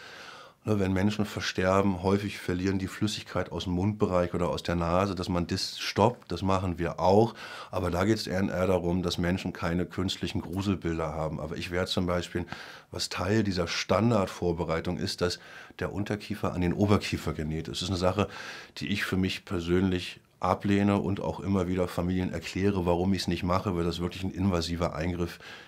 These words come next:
in den Körper ist, der für mich eigentlich nicht notwendig ist. Der einzige Grund ist ein ästhetischer, weil Menschen vielleicht nicht sehen wollen, wie ein Mund aufsteht,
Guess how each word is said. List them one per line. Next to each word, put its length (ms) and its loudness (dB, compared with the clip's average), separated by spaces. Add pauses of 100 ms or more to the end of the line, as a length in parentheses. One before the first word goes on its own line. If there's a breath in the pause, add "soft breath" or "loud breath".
in 160 0
den 140 0
Körper 400 0
ist, 260 -4
der 140 -2
für 160 -6
mich 320 -4
eigentlich 500 -2
nicht 240 -2
notwendig 580 -2
ist. 220 -4 (480 loud breath)
Der 120 -4
einzige 340 2
Grund 240 0
ist 120 -2
ein 100 0
ästhetischer, 640 0
weil 100 6
Menschen 340 0
vielleicht 360 0
nicht 200 -4
sehen 320 0
wollen, 380 2
wie 120 -2
ein 120 2
Mund 340 4
aufsteht, 600 -2